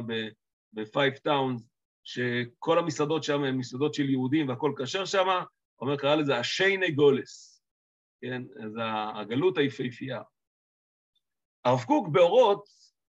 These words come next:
מתחיל את זה, זה הפסקה ש-, הראשונה ששובצה שם, "ארץ ישראל אינה דבר חיצוני, קניין החיצוני לאומה.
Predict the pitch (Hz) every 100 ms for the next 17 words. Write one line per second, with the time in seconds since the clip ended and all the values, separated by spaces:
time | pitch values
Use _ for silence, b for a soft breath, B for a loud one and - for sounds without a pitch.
0 | _ 135 147 - 320 254 240 226 - 139
1 | - - - 120 131 196 185 - 247 247
2 | 202 175 160 139 127 135 131 165 190 143
3 | 147 123 208 196 214 202 202 202 _ _
4 | - 220 226 220 160 175 196 202 180 190
5 | 208 208 175 175 202 202 196 - 185 208
6 | 208 147 151 165 208 214 196 170 185 202
7 | 202 185 175 180